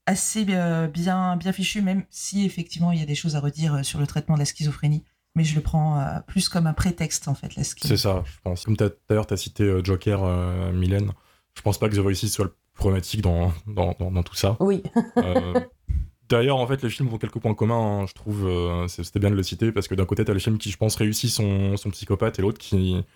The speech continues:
Speaker 2: qui chie dans la colle, quoi, donc, on,
Speaker 1: Mhm.
Speaker 2: concrètement. Mais c'est marrant, parce qu'on en parle, mais la communauté incel, euh, a pas aimé The Voices.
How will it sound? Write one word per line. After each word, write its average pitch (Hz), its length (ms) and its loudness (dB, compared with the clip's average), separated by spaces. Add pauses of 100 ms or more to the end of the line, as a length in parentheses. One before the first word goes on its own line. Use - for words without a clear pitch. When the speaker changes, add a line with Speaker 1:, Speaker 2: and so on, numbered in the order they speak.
(440)
Speaker 2:
qui - 140 -4
chie - 160 -4
dans 101 80 4
la 85 80 2
colle, 95 200 0
quoi, 82 180 -10 (120)
donc, 87 180 -8
on, 185 40 4
Speaker 1:
Mhm. 185 260 4
Speaker 2:
concrètement. 98 420 -2 (220)
Mais 123 80 4
c'est 135 160 0
marrant, 156 360 2
parce - 180 -14
qu'on 127 380 -4
en 123 60 0
parle, 147 260 2
mais 117 120 2
la 117 80 0
communauté 123 400 0
incel, 131 360 0
euh, 101 540 0
a 101 60 -2
pas 127 120 -2
aimé 131 160 0
The 123 80 -2
Voices. 107 360 -4